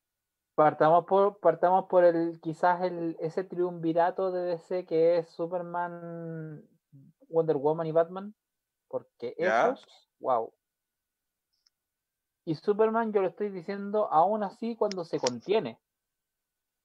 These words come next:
Speaker 1: Porque
Speaker 2: Sí,
Speaker 1: Superman
Speaker 2: digamos
Speaker 1: se
Speaker 2: que en comparación al resto,
Speaker 1: bastante.
Speaker 2: Superman deja la vara demasiado alta.
Speaker 1: Sí. El problema es que ahí Superman se contiene.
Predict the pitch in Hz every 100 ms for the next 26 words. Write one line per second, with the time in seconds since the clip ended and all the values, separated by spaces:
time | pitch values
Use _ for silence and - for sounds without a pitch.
0 | _ _ _ _ _ _ _ _ - _
1 | _ _ _ _ _ 143 135 277 277 269
2 | 220 214 220 214 202 208 190 185 180 175
3 | 170 170 - 170 170 190 180 175 190 180
4 | 180 180 170 - - - - 185 175 175
5 | 170 180 175 156 160 165 156 147 - 180
6 | 156 113 - - _ _ _ _ _ _
7 | _ _ 131 - _ _ _ _ _ _
8 | _ _ _ 147 135 147 160 190 185 -
9 | 156 175 185 190 190 185 185 - 165 123
10 | 123 160 165 123